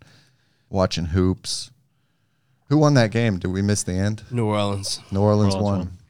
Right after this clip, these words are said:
Speaker 1: Nice. What a weird thing. I don't know. New Orleans.
Speaker 2: Well, I mean, Utah's bound to lose
Speaker 1: Yeah, they
Speaker 2: or
Speaker 1: gotta lose
Speaker 2: some
Speaker 1: some
Speaker 2: shit.
Speaker 1: games. Yeah.
Speaker 2: They're
Speaker 1: All right.
Speaker 2: killing it.
Speaker 1: What else we got this week? One random thing that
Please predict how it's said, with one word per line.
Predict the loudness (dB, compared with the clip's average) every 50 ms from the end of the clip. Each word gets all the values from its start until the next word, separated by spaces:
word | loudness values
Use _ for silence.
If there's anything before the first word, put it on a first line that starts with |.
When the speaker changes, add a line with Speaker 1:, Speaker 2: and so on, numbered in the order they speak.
| _ -4
Speaker 1:
Nice. | -2 0 0 0 0 -2 -8 -12 -12 -14 _ _ _ _ _ _ _ _ _ _ _ _ _ _ _ _ -8
What | -4 -2 -2
a | -2 -2
weird | 0 0 0 2 2 0 0 -4 -10 _ -8
thing. | -6 -6 -4 -6 -8 -10 -10 -8
I | -6 -6
don't | -4 -4
know. | -4 -4 -6 -6 -10 -14 -18 -20 -16 -10
New | -6
Orleans. | -4 -4 -2 -2 -4 -6 -8 -10 -14 -16 -14 -10
Speaker 2:
Well, | -6 -4
I | -4
mean, | -2 -2 -2 -2
Utah's | -4 -4 -4 -6 -6 -6 -8
bound | -10 -12 -10 -10 -8 -8 -10
to | -10
lose | -10 -6 0 4
Speaker 1:
Yeah, | 6 8 8
they | 8
Speaker 2:
or | 6
Speaker 1:
gotta | 6 4 6
lose | 6 6 4 4 2
Speaker 2:
some | 0 0 0 0
Speaker 1:
some |
Speaker 2:
shit. | 0 0 0 0 -2
Speaker 1:
games. | -4 -6 -8 -12 -18 -20 -20 -20 -14 -10
Yeah. | -8 -8 -8 -8 -10 -12 -20 _ _ _ _ _ _ _ _ _ _ _ _ _ _ _ _ _ _ _ _
Speaker 2:
They're | -14 -6
Speaker 1:
All | -2 0 2
right. | 2 2 2
Speaker 2:
killing | 0 -4 -8
it. | -12 _ _ _ _ _ _ _ _ _ _ _ _ _ _ _ _ _ _ _ _ -8
Speaker 1:
What | -2 0 2
else | 2 2 2 2
we | 4
got | 4 4 4 2
this | 0 -4 -4 -2
week? | -2 0 0 -2 -2 -6 -12 -20 -20 -20 -20 -20 _ _ _ _ _ _ _ _ _ _ _ _ _ _ _ -2
One | 2 4 4 6 6
random | 6 6 6 6 6 4 4
thing | 2 2 2 2 4
that | 4 4 4 2 0